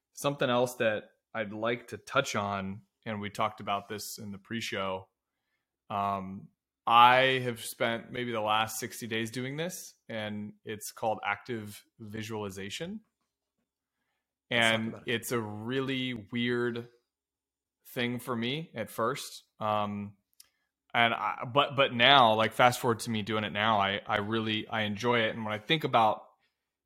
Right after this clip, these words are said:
Speaker 1: aging positively, you know, so I'm in, I'm thirty, I'll be thirty-five soon, which is crazy. Um,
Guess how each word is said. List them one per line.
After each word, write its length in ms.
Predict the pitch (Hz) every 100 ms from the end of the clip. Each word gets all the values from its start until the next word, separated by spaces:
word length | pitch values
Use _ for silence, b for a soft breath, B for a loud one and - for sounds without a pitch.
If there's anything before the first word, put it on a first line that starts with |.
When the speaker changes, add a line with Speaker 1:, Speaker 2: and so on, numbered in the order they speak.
| _
Speaker 1:
aging 480 | 127 135 127 123 110
positively, 880 | - 117 117 113 98 87 95 95 104 _ _ _ -
you 100 | 117
know, 200 | 104 104
so 220 | - 110
I'm 180 | 117 123
in, 120 | 113 -
I'm 140 | 113
thirty, 300 | - 127 113 - - _
I'll 100 | 104
be 140 | 107 107
thirty-five 1040 | - 110 104 - 92 92 85 82 92 - _ _
soon, 500 | - - - - 113 _ _ _ _
which 160 | - -
is 100 | -
crazy. 460 | - - 104 - - b b b b _
Um, 500 | 110 110 104 98 95